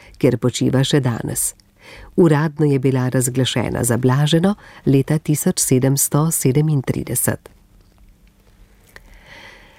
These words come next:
Na drugem mestu v današnjem koledarju je sveti Silverij,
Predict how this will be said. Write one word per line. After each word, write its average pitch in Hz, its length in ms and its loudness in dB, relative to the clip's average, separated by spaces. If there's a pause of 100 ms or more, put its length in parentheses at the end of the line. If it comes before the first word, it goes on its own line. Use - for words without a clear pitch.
(220)
Na 208 160 4
drugem 254 280 4
mestu 208 440 2
v 180 100 2
današnjem 156 640 0
koledarju 135 720 0
je 143 200 0
sveti 156 520 0
Silverij, 170 720 -2